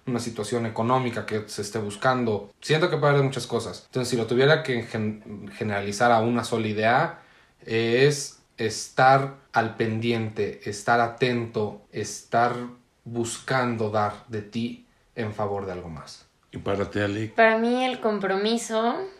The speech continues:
Speaker 3: pues, es entregarte a, pues, puede ser como Ale dice, a una actividad, al trabajo, a una persona, estar comprometida al cien por ciento con alguien.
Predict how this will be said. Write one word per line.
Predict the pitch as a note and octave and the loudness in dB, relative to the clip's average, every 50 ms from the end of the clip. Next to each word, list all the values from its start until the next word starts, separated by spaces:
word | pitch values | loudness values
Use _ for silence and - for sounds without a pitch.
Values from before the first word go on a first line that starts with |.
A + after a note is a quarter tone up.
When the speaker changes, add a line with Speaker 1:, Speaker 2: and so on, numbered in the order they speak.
| _ _ _ | _ _ _
Speaker 3:
pues, | - F#3+ G3+ F#3+ G3+ | -6 -4 -4 2 2
es | A3 A3+ G#3+ | 2 4 4
entregarte | A3+ A3+ A3 G#3 F#3 F3+ F3 E3+ F3+ F3+ - - - G3 G3+ C4+ E4+ F#4+ - _ A#3+ | 2 2 2 2 2 2 4 4 2 2 2 -2 -4 -6 -6 -6 -8 -12 -18 _ -10
a, | - F3+ E3 E3 D#3+ D#3+ D#3+ D3+ D3+ _ _ _ _ _ _ _ | -8 -6 -6 -6 -8 -10 -12 -16 -20 _ _ _ _ _ _ _
pues, | - F3 E3 - | -8 -8 -8 -2
puede | - F#3 F#3 F3+ | 0 2 2 2
ser | F#3 F#3+ F3 F3 - | 2 -2 -4 -4 -6
como | - F3+ F3 E3 D#3+ D#3 D#3+ | -6 -6 -6 -6 -6 -8 -6
Ale | E3 D#3+ D#3+ D#3+ | -6 -4 -4 -2
dice, | D#3+ F3 F#3+ - - | -2 -2 -4 -2 -2
a | F3 E3+ | -2 0
una | F3 F3 F3 | 0 -2 -4
actividad, | E3+ - - E3+ E3 E3 E3+ F3 F3 E3+ | -6 -6 -6 -4 -2 2 6 6 6 6
al | D#3+ D3+ | 4 -2
trabajo, | D3+ D#3+ D#3 E3 F3 F3+ F3 F3+ - E3+ | -4 -4 2 4 4 4 4 2 0 0
a | D#3+ D#3 | 2 2
una | D#3 D#3+ D#3+ D#3 D#3 | 2 0 -2 -2 -4
persona, | E3+ D#3 C#3+ - F3+ F3+ F3+ F3+ E3+ E3 E3 E3 - - _ | -6 -8 -4 -4 -2 -2 -2 -2 -2 -2 -4 -6 -8 -12 _
estar | - D3+ D3 - E3+ E3+ E3+ E3 - - - | -10 -10 -2 0 2 2 2 2 -2 -6 -6
comprometida | - F3+ F#3 F3+ F#3 E3+ D#3+ D#3+ D#3 C#3+ F#3+ F#3+ F3+ | -4 -2 -2 0 0 0 0 -2 2 4 6 6 6
al | F3 E3+ | 4 2
cien | F#3 F3 E3+ | -2 -2 -2
por | F3 D#3+ | -4 -4
ciento | F3 F3 D#3+ F3+ - | -6 -6 -6 -6 -6
con | - D#3+ E3+ | -6 -4 -2
alguien. | F3 F3+ E3+ D#3+ E3 D#3+ F3 F#3+ F#3+ | -2 -2 -2 -2 -4 -6 -6 -10 -12